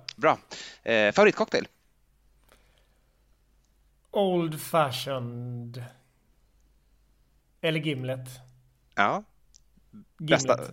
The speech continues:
Speaker 2: Gimlet.
Speaker 1: Gimlet. Ja, fint.
Speaker 2: Gimlet.
Speaker 1: Bästa, bästa bar då?
Speaker 2: Eh, som fortfarande finns så säger jag Dutch Kills i, i New York.
Speaker 1: Okej,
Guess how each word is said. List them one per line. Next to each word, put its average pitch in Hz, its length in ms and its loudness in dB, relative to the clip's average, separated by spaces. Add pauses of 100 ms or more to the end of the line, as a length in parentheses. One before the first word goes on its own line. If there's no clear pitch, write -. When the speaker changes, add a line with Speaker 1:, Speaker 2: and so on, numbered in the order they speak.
Speaker 2:
Gimlet. 170 180 0
Speaker 1:
Gimlet. 117 440 2
Ja, 139 280 4
fint. 160 180 -4
Speaker 2:
Gimlet. 156 340 -6 (400)
Speaker 1:
Bästa, 139 340 2
bästa 151 280 2
bar 156 200 8
då? 107 140 4 (2000)
Speaker 2:
Eh, 170 260 6
som 190 280 2
fortfarande 202 640 6
finns 247 800 -2
så 190 100 -4
säger 190 380 4
jag 175 100 4 (100)
Dutch 165 360 2
Kills 139 720 -4 (160)
i, 151 580 -4
i 151 360 -2
New 160 220 -2
York. 131 380 -6 (840)
Speaker 1:
Okej, - 480 2